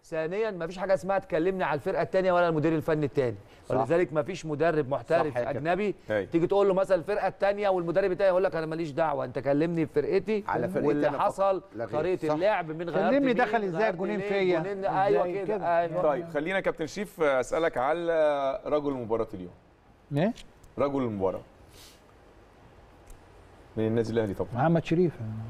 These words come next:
Speaker 3: محمد شريف.
Speaker 4: مم.
Speaker 3: طيب.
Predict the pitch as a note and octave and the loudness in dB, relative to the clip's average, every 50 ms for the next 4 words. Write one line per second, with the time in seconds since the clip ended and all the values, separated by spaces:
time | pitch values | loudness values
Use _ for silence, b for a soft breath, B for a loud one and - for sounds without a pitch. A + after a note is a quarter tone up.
0 | A2+ - - - - - - - - B2+ A2+ - - - F#2+ G2+ - - - - | -14 -18 -20 -20 -20 -20 -10 -8 -4 -4 -4 -6 -6 -8 -8 -8 -10 -12 -20 -18
1 | - C#3+ C#3+ D3 - - - - - - - - - - - - - - - - | -12 -10 -10 -10 -10 -14 -20 -20 -20 -20 -20 -20 -20 -20 -20 -20 -20 -20 -6 -6
2 | - G2+ | -6 -6